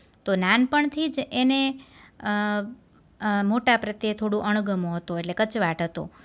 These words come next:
પણ હવે ધીમે ધીમે આ રમાના બધા વે-, વેણ ચ-, સાંભળી સાંભળીને એને તેના પ્રત્યે નફરત અને ધિક્કારની લાગણી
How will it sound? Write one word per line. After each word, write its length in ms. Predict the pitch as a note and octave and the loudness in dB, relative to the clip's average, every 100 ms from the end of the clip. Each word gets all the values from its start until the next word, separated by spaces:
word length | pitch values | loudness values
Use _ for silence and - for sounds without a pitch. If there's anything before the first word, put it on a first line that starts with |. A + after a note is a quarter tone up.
| - - _ | -20 -20 _
પણ 180 | F#3+ F3+ | -2 -2
હવે 280 | F3 F#3 G3 | -2 -2 0
ધીમે 300 | G#3+ A#3 B3 | 2 4 4
ધીમે 380 | A3 G3 F3 - | 2 0 -2 -8
આ 140 | F3+ F3+ | -6 -2
રમાના 600 | F#3+ A3 A#3 A3+ A#3 A#3 - | 0 0 0 -2 -4 -6 -8
બધા 280 | F#3+ G#3 G3 | -4 -2 -4
વે-, 120 | G3 | -6
વેણ 380 | F3 F#3+ G3+ G3 | -4 -2 0 -2
ચ-, 160 | G3 | -6
સાંભળી 480 | - - G#3 A3 A#3+ | -6 2 4 6 2
સાંભળીને 520 | A#3 A3+ G#3+ F#3+ E3+ - - - - | 0 0 0 0 -4 -10 -20 -20 -6
એને 200 | G3+ F#3 | -2 -2
તેના 280 | F#3+ G3+ G3 | -2 -2 -2
પ્રત્યે 300 | G3 F#3 F3 | -4 -6 -4
નફરત 440 | F3+ - A#3 A3+ | -4 -4 -6 -4
અને 160 | F#3 E3 | -6 -4
ધિક્કારની 500 | F#3 - G3+ F#3+ F3 | -6 -4 -2 -2 -2
લાગણી 400 | E3+ E3 A3 | -2 -2 -2